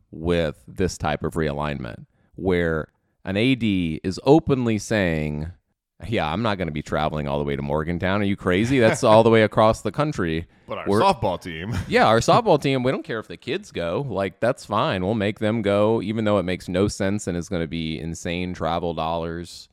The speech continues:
Speaker 1: for the school to have to front. Like, that's totally fine. Like, that's,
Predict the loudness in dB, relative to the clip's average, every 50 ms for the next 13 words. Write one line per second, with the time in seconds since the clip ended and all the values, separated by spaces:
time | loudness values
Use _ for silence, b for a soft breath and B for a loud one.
0 | _ -8 -8 -8 -8 -8 -8 -4 -2 0 2 2 0 0 -2 -4 -6 -6 -8 -8
1 | -8 -6 -6 -4 -6 -6 -8 -10 -6 -4 -4 -2 -2 -4 -8 -10 -16 -20 -20 _
2 | _ _ -12 -10 -10 -10 -6 -4 -4 -4 -4 -6 -12 -16 -16 -16 -18 -20 _ _
3 | _ _ -8 -6 -6 -4 -6 -8 -8 -8 -8 -8 -8 -10 -12 -16 -16 -16 -18 -18
4 | _ _ _ _ -10 -8 -4 -4 -4 -4 -6 -12 -18